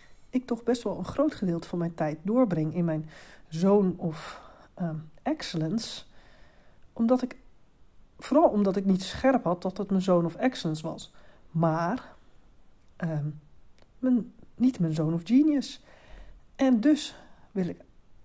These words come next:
eh, als eerste natuurlijk Mirjam bedanken dat ze mij, eh, op de een of andere manier wist te triggeren om hier achter te komen. En twee, ja, nou, ik heb eigenlijk helemaal geen twee.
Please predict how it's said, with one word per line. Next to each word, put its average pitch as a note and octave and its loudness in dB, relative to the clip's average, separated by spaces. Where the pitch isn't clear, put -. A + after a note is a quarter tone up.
eh, F3 -6
als - -2
eerste A3 0
natuurlijk E3+ 0
Mirjam F#3 4
bedanken E3+ 0
dat B3 0
ze - -4
mij, E3 2
eh, D3 -6
op G#3 -8
de A3 2
een C4 8
of B3+ 2
andere G3+ 4
manier F3+ 4
wist F3 -6
te - -12
triggeren G3 2
om E3+ 0
hier E3 -2
achter A#3+ 0
te G#3 -8
komen. E3+ -4
En A#3 2
twee, A#3+ 4
ja, G3+ 2
nou, F3+ -2
ik D#3+ -8
heb D#3+ -2
eigenlijk A3 -4
helemaal G3+ -2
geen F#3+ -2
twee. E3+ -2